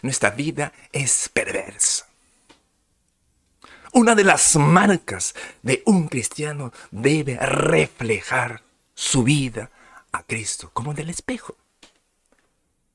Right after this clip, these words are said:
Mi pregunta es, amados hermanos, ¿qué refleja tu vida? Yo quiero algo personal, hermanos. Que te hagas tú un examen de conciencia y te respondas. Tú hablas como Cristo,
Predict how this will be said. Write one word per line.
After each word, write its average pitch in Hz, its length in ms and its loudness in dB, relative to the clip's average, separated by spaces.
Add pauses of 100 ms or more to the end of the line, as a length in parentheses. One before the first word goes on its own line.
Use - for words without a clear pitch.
(280)
Mi 180 120 2
pregunta 226 540 2
es, 190 180 2
amados 147 380 0
hermanos, - 600 -16 (460)
¿qué 240 140 8
refleja 220 600 0
tu - 160 4
vida? 196 340 2
Yo 220 140 -2
quiero - 260 0 (180)
algo 226 300 4
personal, 233 1040 4
hermanos. - 640 -20 (720)
Que 175 140 0
te 196 120 0
hagas 180 400 2
tú 180 260 0 (280)
un 220 160 6
examen 214 640 4
de 156 140 2
conciencia 190 600 2 (100)
y - 100 -4
te 160 120 -2
respondas. - 920 -10 (540)
Tú 220 180 4
hablas 190 300 2
como 131 240 -8
Cristo, - 560 -6